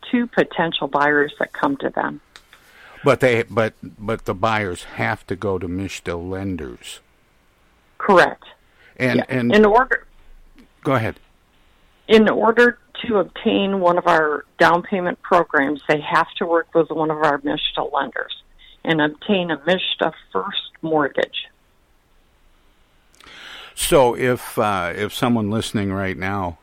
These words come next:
Speaker 2: is thinking about or knows someone who's thinking about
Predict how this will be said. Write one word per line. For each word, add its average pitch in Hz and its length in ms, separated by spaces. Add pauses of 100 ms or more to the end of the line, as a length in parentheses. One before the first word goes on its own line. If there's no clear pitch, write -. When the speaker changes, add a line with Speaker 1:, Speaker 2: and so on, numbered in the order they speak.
(140)
Speaker 2:
is 90 460
thinking 98 460
about 90 300
or 80 60
knows 92 300
someone 90 480
who's 85 240
thinking 92 400
about 82 380